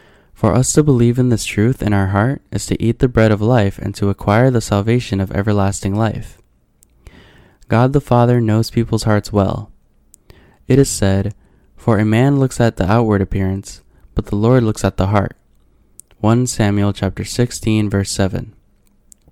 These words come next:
This is why God the Father draws those who want to acquire everlasting life by receiving the remission of their sins to his Son,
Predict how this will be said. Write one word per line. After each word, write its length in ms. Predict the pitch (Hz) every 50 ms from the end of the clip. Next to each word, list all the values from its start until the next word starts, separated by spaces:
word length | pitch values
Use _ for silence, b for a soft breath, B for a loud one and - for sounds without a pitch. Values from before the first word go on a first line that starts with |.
| _ _ b b b b b b b b b b b b b b b b _ -
This 180 | 120 - -
is 160 | 147 147 143
why 200 | 127 120 110 107
God 280 | 101 - 107 107 120 123
the 80 | 139 135
Father 400 | - - 113 113 110 113 113 107
draws 380 | 104 107 107 113 113 107 107
those 300 | 98 107 113 120 127 123
who 100 | 139 135
want 240 | 127 117 113 110 110
to 160 | - 107 98
acquire 420 | 98 - - - 104 104 113 123 127
everlasting 720 | 101 104 107 117 117 113 113 117 117 - - 139 131 110
life 260 | 98 95 98 98 -
by 120 | - 101
receiving 600 | 98 98 92 - - - 117 120 120 131 131 127
the 120 | 117 107 101
remission 420 | 95 104 104 107 - - 123 117
of 160 | 110 107 101
their 100 | 104 98
sins 420 | 95 - - 117 120 123 120 120 -
to 100 | - 104
his 160 | 101 101 -
Son, 420 | - - 135 131 123 104 98 98